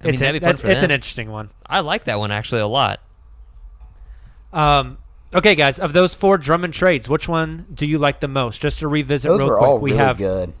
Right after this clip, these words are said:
Speaker 2: we have Drummond to Atlanta for Chandler Parsons, the Nets' twenty twenty first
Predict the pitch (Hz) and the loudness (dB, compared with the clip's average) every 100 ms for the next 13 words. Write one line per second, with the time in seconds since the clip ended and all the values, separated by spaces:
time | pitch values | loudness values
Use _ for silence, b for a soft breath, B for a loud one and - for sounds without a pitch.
0 | - b b 156 151 151 127 147 156 156 | -20 b b 0 2 2 2 0 0 -2
1 | 160 151 131 135 139 143 156 - 147 - | 2 2 2 0 0 2 0 -2 -6 -2
2 | 147 143 135 - 156 - 160 143 - 127 | -2 -2 -2 2 2 2 -6 -6 -8 -6
3 | 131 143 - - 151 147 - 151 143 - | -6 -6 -6 -6 -4 -6 -6 -4 -4 -2
4 | 160 160 - - | 0 0 -2 -8